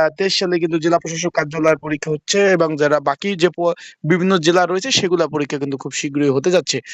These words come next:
চলুন ভিডিওটা শুরু করে দেই। আপনারা দেখছেন যে গণপ্রজাতান্ত্রিক বাংলাদেশ সরকার, এখানে দেখতে পাচ্ছেন যে জনপ্রশাসন মন্ত-, মন্ত্রণালয়ের যে,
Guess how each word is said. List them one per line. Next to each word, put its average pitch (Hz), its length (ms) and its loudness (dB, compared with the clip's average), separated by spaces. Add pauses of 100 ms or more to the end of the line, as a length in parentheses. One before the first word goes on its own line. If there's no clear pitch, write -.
(240)
চলুন 196 320 -2
ভিডিওটা 175 340 -2
শুরু 190 240 -4
করে 202 180 -2
দেই। 226 140 4
আপনারা 180 260 -6
দেখছেন 175 500 -4
যে 160 200 0 (600)
গণপ্রজাতান্ত্রিক 202 800 0
বাংলাদেশ 165 460 -2
সরকার, 190 500 0 (140)
এখানে 170 340 -4
দেখতে 165 260 -10
পাচ্ছেন 185 300 -6
যে 180 120 -6
জনপ্রশাসন 170 640 -4
মন্ত-, 156 360 -6
মন্ত্রণালয়ের 156 600 0
যে, 147 200 0